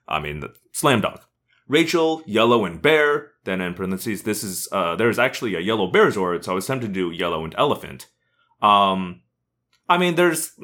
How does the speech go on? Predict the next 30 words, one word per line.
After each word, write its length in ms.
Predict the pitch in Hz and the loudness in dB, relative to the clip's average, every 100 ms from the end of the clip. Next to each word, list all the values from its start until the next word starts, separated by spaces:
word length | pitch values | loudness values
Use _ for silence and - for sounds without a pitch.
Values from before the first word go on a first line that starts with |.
| 127 139 | -10 -2
I 60 | |
mean, 120 | 139 139 | 0 2
th-, 140 | 147 | 0
there's 280 | 143 143 117 | 4 4 6
the 160 | 120 104 | 4 6
Mastodon 720 | 139 147 117 92 85 82 - | 4 2 -2 -6 -6 -10 -10
Zord, 340 | 110 95 90 | -4 -2 -2
so 60 | 92 | 0
there's 160 | 110 117 | 2 4
already 220 | 117 117 | 4 2
kind 160 | 110 | 0
of 60 | 90 | -2
an 100 | 101 | 0
Elephant 360 | 101 98 90 87 | 0 0 -4 -6
Zord 220 | 85 80 | -6 -6
as 100 | 87 | -2
well. 220 | 104 104 | 2 4
I 100 | 104 | 4
do 160 | 107 117 | 2 -2
think, 380 | 117 104 95 | -4 -8 -6
um, 580 | - 90 87 82 78 95 | -2 0 0 -4 -10 -8
Bear's 440 | 92 110 107 98 - | 0 2 2 -2 -4
great 320 | 98 95 - | -4 -4 -4
for 260 | - 87 82 | -6 -6 -2
Rachel. 380 | 87 87 90 | -4 -4 -4
I 60 | 85 | -4
mean, 120 | 85 | -2
that 140 | 87 90 | -2 -2
is 100 | - | -2
her, 200 | 78 | -6